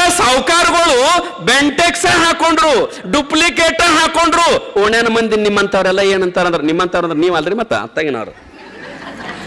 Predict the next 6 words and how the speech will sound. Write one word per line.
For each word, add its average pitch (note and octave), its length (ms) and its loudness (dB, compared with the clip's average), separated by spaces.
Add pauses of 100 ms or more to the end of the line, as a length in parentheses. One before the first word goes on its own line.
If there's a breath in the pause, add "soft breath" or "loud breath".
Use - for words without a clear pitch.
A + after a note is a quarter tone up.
(140)
ಏನಂತಾರಂದ್ರ, A3 640 2
"ಆ, C#3+ 580 0 (300)
ಸಾವ್ಕಾರ C#3 420 0
ಅದಾರ್ರಿ, G3 720 -2 (340)
ತಂದ್ರು F#3 380 0
ತಂದಿರ್ಬೇಕಲ್ಲ, G3+ 760 0